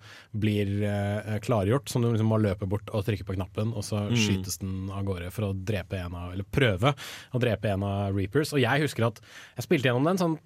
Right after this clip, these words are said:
Speaker 1: to-tre ganger før jeg liksom fikk det virkelig til, for jeg stressa noe utrolig med den, og liksom, det kommer bare sterkere og sterkere ting mot meg hele tiden, og så får jeg liksom på øret at ok, nå er den, nå er liksom kanonen klar,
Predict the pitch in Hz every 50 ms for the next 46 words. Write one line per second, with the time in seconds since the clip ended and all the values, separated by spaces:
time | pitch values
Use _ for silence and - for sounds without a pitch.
0 | - - - - 147 139 - 131 127 131 131 117 107 104 120 123 - 123 117 110
1 | 110 110 110 - 113 - - - 120 110 110 98 - - 98 - - - - 151
2 | 202 220 - - 147 135 - - - _ _ _ _ _ _ _ - 190 180 -
3 | - - 147 147 147 156 156 - - 170 170 - - - 185 175 147 123 113 117
4 | 139 190 208 - 127 110 101 101 123 - - 151 135 127 123 135 180 220 233 220
5 | 202 190 170 175 190 - - 147 131 143 165 165 151 151 143 - 156 139 113 -
6 | 127 120 - 127 113 - 117 104 117 113 113 104 95 107 117 107 107 104 92 101
7 | 110 139 139 120 131 113 - 117 107 104 95 98 95 117 110 95 90 98 98 -
8 | 117 107 107 101 101 104 104 104 104 104 92 90 95 98 98 98 98 104 107 107
9 | 104 104 101 95 98 95 - 113 107 101 90 90 95 - - 113 135 160